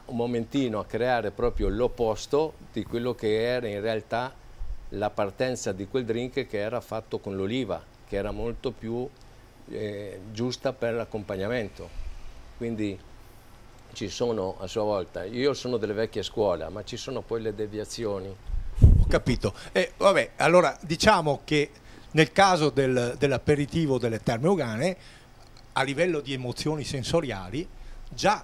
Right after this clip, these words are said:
Speaker 2: l'impatto visivo ci racconta un po' quali sono gli ingredienti guardando la decorazione.
Speaker 1: Certo.
Speaker 2: E poi ci affascina da una nuvola di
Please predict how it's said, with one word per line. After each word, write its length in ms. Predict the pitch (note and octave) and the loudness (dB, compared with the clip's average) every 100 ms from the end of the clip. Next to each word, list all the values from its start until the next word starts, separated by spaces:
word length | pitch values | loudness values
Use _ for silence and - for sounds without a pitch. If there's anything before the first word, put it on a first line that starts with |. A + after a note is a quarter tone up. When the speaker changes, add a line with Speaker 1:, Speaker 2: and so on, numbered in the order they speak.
| - | -4
Speaker 2:
l'impatto 580 | D3 B2 D#3 D3 - C#3+ | -6 -2 0 0 -2 -4
visivo 640 | D#3 C3+ C3+ A#2+ E3 F#3+ - - - | -4 -4 -4 -2 -2 -4 -14 -20 -8
ci 240 | - F3+ D#3+ | 0 2 4
racconta 760 | G3 - - B2 G2+ - E4 - - | 2 -4 -4 -4 -4 -8 -10 -10 -8
un 180 | F#3+ - | -8 -2
po' 260 | C#3+ B2 - - - - - - - | 0 0 -2 -20 -20 -20 -20 -12 0
quali 200 | F3+ E3 | 2 2
sono 300 | - C#3 D#3 | -2 -2 -2
gli 80 | |
ingredienti 720 | B2+ C3 E3 A#2+ E2 D#2+ D#3 - | -4 -4 -4 -4 -8 -8 -10 -6
guardando 480 | - E3 A2 G#2+ A#2 | 0 0 0 -6 -4
la 100 | A#2+ | -4
decorazione. 720 | G#2+ G2+ G#2 F#2 - D#2 E2+ - | -6 -6 -6 -6 -8 -8 -10 -12
Speaker 1:
Certo. 260 | - F2 - | -8 -6 -4
Speaker 2:
E 60 | E3+ | -2
poi 380 | C3+ A#2+ F#3 - - | 0 -2 -6 -12 -6
ci 120 | - | -2
affascina 720 | F3+ - A2+ E2+ - B2+ C3 - - - - - - - - | -2 -2 -4 -4 -4 -8 -10 -12 -20 -20 -20 -20 -20 -20 -8
da 120 | C#3+ | -4
una 220 | C#3+ C3+ C#3 | -2 -2 -4
nuvola 580 | D3+ E3+ B2+ A2+ F#2 - - - - - - - - - - | -2 -2 0 -2 -4 -10 -18 -20 -20 -20 -20 -20 -20 -20 -10
di 280 | C#3 C3 | -6 -6